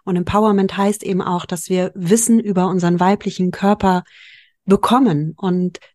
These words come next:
eben auch von Frauen, die sich so damit auseinandersetzen wie du. Darum finde ich deine Arbeit so toll, deine Bücher, deinen Wechseljahre-Kurs, denn das ist eine Form der Empowerm-,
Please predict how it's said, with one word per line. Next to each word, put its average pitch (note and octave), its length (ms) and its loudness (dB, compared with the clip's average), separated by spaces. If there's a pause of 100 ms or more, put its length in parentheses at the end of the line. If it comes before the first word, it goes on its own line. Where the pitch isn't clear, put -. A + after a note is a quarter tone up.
(100)
eben A3 220 4
auch G3 180 0
von G3 220 0
Frauen, G#3 400 4
die F#3 100 0
sich F#3 220 -4
so G3+ 340 2
damit F#3+ 300 0
auseinandersetzen F3+ 840 0
wie E3+ 140 -2
du. G3+ 300 -2
Darum F3+ 500 -4
finde F#3 240 -4
ich F3 80 -8
deine F3+ 260 -2
Arbeit F#3 280 -2
so F3+ 120 -4
toll, F#3 300 -2
deine E3+ 240 0
Bücher, F#3+ 400 -4
deinen E3+ 380 -2
Wechseljahre-Kurs, F3+ 960 -2 (320)
denn F3 120 2
das F#3 180 -2
ist - 420 -2
eine F3+ 240 0
Form G3 360 2
der G3 140 -2
Empowerm-, F3 720 -2